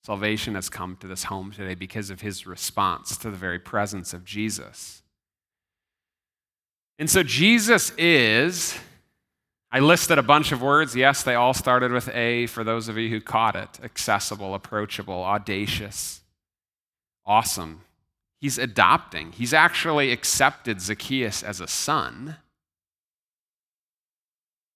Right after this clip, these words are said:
And it's because Jesus is able. He's just very able to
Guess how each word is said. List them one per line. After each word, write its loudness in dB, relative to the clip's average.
And 0
it's 2
because 4
Jesus 0
is -2
able. -4
He's -8
just -2
very 2
able 0
to 0